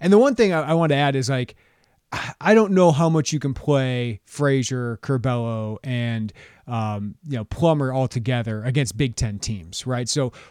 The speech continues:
Plummer's minutes during Big Ten play might be limited to, like, eighteen to twenty-two, 'cause you know Frazier and Curbelo are gonna play thirty minutes a game, but he, he could get eight to ten points there. Um,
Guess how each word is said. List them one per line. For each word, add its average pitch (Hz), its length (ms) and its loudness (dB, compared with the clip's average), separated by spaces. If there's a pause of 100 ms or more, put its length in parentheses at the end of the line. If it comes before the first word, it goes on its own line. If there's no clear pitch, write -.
Plummer's 190 460 4
minutes 160 340 0
during 135 220 -2
Big 135 180 -2
Ten 131 240 -4
play 123 160 -4
might 127 200 -2
be 139 100 -4
limited 127 320 -4
to, 110 80 -8
like, 107 120 -8
eighteen 123 360 -6
to 110 80 -6
twenty-two, 107 640 -8
'cause 139 180 -2
you 160 60 2
know 170 180 4
Frazier 143 440 -2
and 120 100 -8
Curbelo 127 300 -4
are 117 120 -4
gonna 113 140 -6
play 123 400 -6 (400)
thirty 147 220 2
minutes 131 200 -4
a 127 60 -6
game, 143 200 -2
but 117 200 -10
he, 156 220 -4
he 160 120 0
could 165 300 -2
get 160 180 4
eight 160 160 4
to 131 80 -6
ten 127 220 0
points 151 340 -4
there. 113 280 -6 (340)
Um, 143 340 0